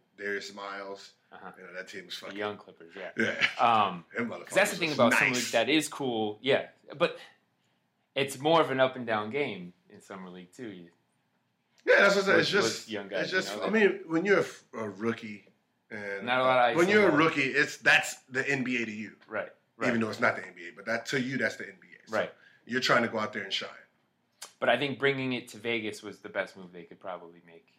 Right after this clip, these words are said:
Speaker 2: It was scattered all over the place, and they're saying, like, "Let's put our eyes on one location,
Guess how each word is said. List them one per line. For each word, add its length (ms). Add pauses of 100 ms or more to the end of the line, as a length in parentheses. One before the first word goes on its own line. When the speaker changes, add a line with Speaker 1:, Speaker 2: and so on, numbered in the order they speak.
(840)
Speaker 2:
It 140
was 160
scattered 340
all 140
over 160
the 40
place, 300
and 100
they're 120
saying, 260
like, 160
"Let's 140
put 240
our 340
eyes 240
on 160
one 220
location, 680